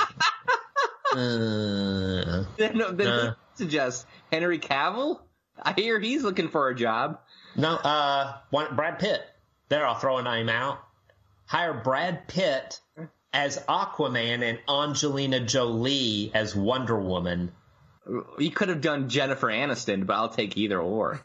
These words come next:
Speaker 1: <laughs> I think they would be those. I think that would be, just hypothetically, if you start off in Flash and then the end of your Flash movie is set,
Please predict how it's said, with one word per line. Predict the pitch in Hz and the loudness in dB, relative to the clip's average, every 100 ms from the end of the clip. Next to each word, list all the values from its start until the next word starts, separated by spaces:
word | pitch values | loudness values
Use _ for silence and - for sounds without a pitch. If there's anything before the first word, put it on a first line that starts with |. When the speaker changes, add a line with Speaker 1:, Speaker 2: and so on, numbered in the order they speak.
| 151 139 131 | -8 -8 -8
Speaker 1:
<laughs> | 156 127 - - | -10 -10 -8 -2
I | 131 | 0
think | 139 160 139 | 2 0 2
they | 131 | 0
would | 135 135 113 | 0 -2 -2
be | 123 117 113 113 110 113 | 0 0 0 0 0 0
those. | 127 135 - | 0 0 -2
I | 127 | 0
think | 117 143 123 - - - - - - | 0 0 -2 -6 -14 -20 -20 -16 -2
that | 127 143 | -2 0
would | 147 123 | -2 -2
be, | 117 117 110 107 107 - - | 0 0 0 -2 -6 -10 -6
just | 131 156 | -2 0
hypothetically, | 202 190 170 - 185 151 - 95 90 | 0 0 -2 0 0 0 -2 -2 -2
if | - - | -2 0
you | 127 | 0
start | - - 147 156 | 0 2 2 2
off | 160 160 | -2 -2
in | 131 | -2
Flash | 113 120 107 120 147 - - | -2 0 2 2 0 -2 -2
and | 127 | 0
then | 120 | 2
the | 123 - | 0 2
end | 123 | 0
of | - - | 0 0
your | 123 | -2
Flash | - 110 113 - | 2 0 0 0
movie | 139 139 147 147 143 | 0 2 2 0 0
is | - 110 - | 0 0 2
set, | - - | 0 0